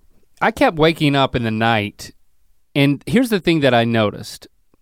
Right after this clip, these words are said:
I think I frequently wake up, like, if I change positions for, I wake up a little bit for reasons that I'll get into when you talk about your apparatus. But the thing that I noticed was I, last night I would wake up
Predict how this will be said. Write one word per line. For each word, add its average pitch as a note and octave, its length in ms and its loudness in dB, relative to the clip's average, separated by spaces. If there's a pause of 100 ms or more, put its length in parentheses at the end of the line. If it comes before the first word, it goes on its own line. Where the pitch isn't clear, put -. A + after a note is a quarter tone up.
(240)
I D#3+ 100 2
think - 440 -2 (280)
I E3 120 2
frequently G3 680 -2
wake C3+ 340 2
up, C3+ 140 2
like, B2+ 180 -2
if C#3+ 80 -2
I G#3 120 2
change G3 420 -4
positions A2+ 880 -4 (220)
for, C3 300 -2 (640)
I C#3 120 2
wake D3 260 0
up B2 140 2
a - 20 -2
little G#2 220 -2
bit F#2+ 200 -10
for B2 160 -4
reasons C3 360 0
that A#2 100 2
I'll A2 120 2
get G#2+ 180 -2
into G2+ 340 -4
when G2+ 160 -4
you G2+ 80 -4
talk A2 240 0
about G2+ 300 -4
your G2+ 80 -6
apparatus. F#2+ 840 -8 (920)
But B2+ 160 -2
the C#3+ 100 -4
thing F#3+ 200 2
that F3 140 2
I C#3 100 2
noticed C3 720 2 (160)
was A2 600 0 (260)
I, C3 220 0 (100)
last D3 300 0
night C#3+ 180 0
I A#2+ 60 4
would A#2 140 0
wake B2+ 420 -2
up C3+ 340 2